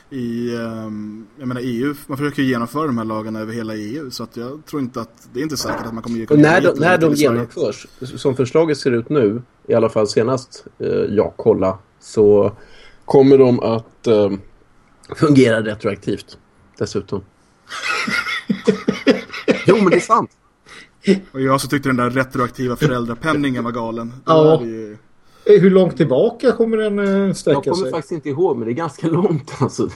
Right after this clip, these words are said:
Speaker 3: Ett
Speaker 1: nittonhundrafyrtiofem.
Speaker 3: helt liv.
Speaker 2: Ja, typ, alltså. Så, eh, så, jag menar,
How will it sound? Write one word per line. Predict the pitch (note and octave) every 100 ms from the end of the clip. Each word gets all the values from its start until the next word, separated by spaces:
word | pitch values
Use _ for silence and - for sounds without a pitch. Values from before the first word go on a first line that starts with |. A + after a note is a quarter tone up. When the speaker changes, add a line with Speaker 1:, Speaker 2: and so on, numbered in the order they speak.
| -
Speaker 3:
Ett | F3 -
Speaker 1:
nittonhundrafyrtiofem. | D3+ D3 D3+ D3 E3 D#3 D3 C#3 D#3 C3+
Speaker 3:
helt | A#2+ A#2 A2+ A2
liv. | G2+ -
Speaker 2:
Ja, | C3+ D3+ - D#3+
typ, | B2+ F#3+ C#3+ - -
alltså. | - - C3+ - - -
Så, | B2+ B2 A#2 - F#3+ - G3 - - F#3+ - G3 - -
eh, | D#3+ G#2+ A#2 - _ - D#3+ - _ - F3 D#3 D#3+ -
så, | - G3 E3 - -
jag | B2+
menar, | C3 C3